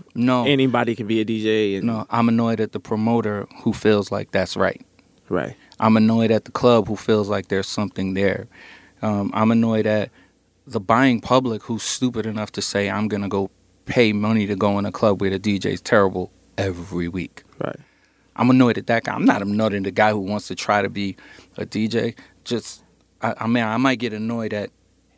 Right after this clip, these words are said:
Speaker 1: him per se for not actually giving a fuck about the craft.
Speaker 2: Right.
Speaker 1: But I'm not annoyed at him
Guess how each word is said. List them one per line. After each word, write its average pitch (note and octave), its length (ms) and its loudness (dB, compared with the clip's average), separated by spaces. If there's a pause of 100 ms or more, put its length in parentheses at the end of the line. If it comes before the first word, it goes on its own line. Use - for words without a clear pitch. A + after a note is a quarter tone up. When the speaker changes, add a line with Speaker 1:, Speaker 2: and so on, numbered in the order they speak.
Speaker 1:
him A2+ 420 0
per A2 160 -4
se A2+ 260 -2
for G#2 160 -8
not G#2+ 260 -2
actually G#2 440 -4
giving A2 400 0
a F#2 80 -2
fuck F#2+ 300 -2
about F#2 300 -2
the A2+ 60 -10
craft. A2+ 580 -2
Speaker 2:
Right. A#2 280 -4 (240)
Speaker 1:
But A2+ 100 0
I'm A#2 120 2
not A#2+ 180 2
annoyed G#2+ 360 -4
at G2+ 120 -4
him G2 220 -6